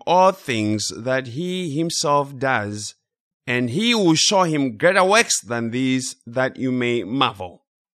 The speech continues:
For as the Father raises the dead and gives life to them,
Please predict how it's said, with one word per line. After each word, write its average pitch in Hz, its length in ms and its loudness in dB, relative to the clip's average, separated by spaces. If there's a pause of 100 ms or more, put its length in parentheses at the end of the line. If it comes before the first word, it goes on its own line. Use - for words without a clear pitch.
(160)
For - 340 -2
as 202 220 4
the 156 80 0
Father 131 460 0
raises 139 600 -2
the 117 240 -8
dead 139 500 -2
and 113 200 -8
gives 180 460 -8
life 160 480 -4
to 117 160 -10
them, 95 300 -12